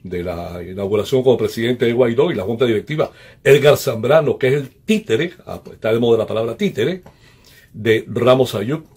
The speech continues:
ahí en esa asamblea, de Stalin González. Stalin González tiene negocios con el régimen de Maduro, es fácil averiguarlo. Bueno, previo a eso se reunieron en Barquisimeto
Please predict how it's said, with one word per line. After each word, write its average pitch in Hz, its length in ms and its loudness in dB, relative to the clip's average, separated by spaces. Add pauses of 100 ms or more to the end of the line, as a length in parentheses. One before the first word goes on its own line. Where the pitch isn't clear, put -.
ahí 98 200 -4
en 120 100 -2
esa 117 140 -6
asamblea, 107 600 -2
de 104 120 -8
Stalin 185 280 2
González. 180 760 -2 (400)
Stalin 127 340 -4
González 180 340 4
tiene 190 340 6
negocios 131 840 4 (400)
con 104 180 -2
el 104 120 -2
régimen 123 540 2
de 98 100 -2
Maduro, 165 600 0
es 120 140 -12
fácil 143 320 -6
averiguarlo. 107 680 0 (540)
Bueno, 151 320 0
previo 196 300 8
a 151 60 4
eso 156 220 -6
se 127 100 -4
reunieron 127 640 -2 (520)
en 139 140 4
Barquisimeto 104 880 -6